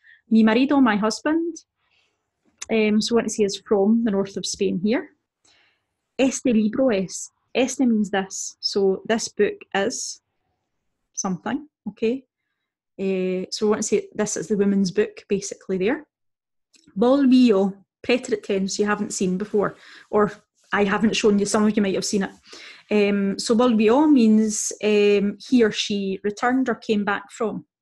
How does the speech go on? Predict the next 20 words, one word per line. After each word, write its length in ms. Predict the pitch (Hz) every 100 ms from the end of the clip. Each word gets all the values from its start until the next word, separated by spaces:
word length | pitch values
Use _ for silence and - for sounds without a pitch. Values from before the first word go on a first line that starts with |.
| _
Okay, 240 | 190 - 220
so 80 | -
they 60 |
came 180 | 208 214
back 240 | 220 - -
from 240 | 190 180 - _ -
the 60 |
shops 460 | 196 214 - - -
with 160 | 202 208
something. 500 | - 233 247 277 320
You 120 | 311 -
can 120 | 214
maybe 140 | 196
work 220 | 190 196 -
out 80 | 190
what 180 | 185
they 100 | 190
are. 240 | 190 269 302 _ _ - - - - -
And 140 | 214 214
then 340 | 220 214 214